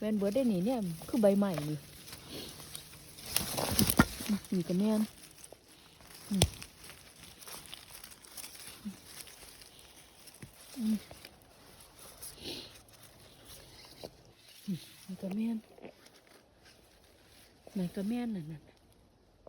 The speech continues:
Nè, nè, vung, vung, vung. Vung chung đi, vung chung đi. นั่น นั่น โอ้ย เห็นไหม งามไหม งามไหม เอ้า นี่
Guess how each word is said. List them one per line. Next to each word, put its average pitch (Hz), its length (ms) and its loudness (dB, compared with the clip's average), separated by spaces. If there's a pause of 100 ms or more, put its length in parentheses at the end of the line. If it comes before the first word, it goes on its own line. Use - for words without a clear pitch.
(460)
Nè, 180 100 0 (120)
nè, 202 120 -6
vung, 294 120 -6 (220)
vung, 339 120 -6
vung. 349 140 -6 (840)
Vung 240 160 -2
chung 294 240 2
đi, 208 140 2
vung 285 140 0
chung 277 240 2
đi. 302 120 2 (1000)
นั่ - 20 -2 (100)
น - 20 0 (1300)
นั่ - 20 2 (140)
น - 20 6 (2000)
โ - 20 2
อ้ - 20 12 (720)
ย - 20 10 (960)
เ - 20 -20
ห็ - 100 -20
น - 40 -2
ไ - 20 0
ห - 20 0
ม - 20 0 (240)
ง - 80 4
า - 80 0
ม - 80 0
ไ - 0 -
ห - 20 2
ม - 20 2 (200)
ง - 80 6
า - 80 4
ม - 80 6
ไ - 20 6
ห 233 40 6
ม - 20 6 (1000)
เ - 20 -14
อ้ - 60 -2
า 180 40 2 (1600)
นี่ - 20 0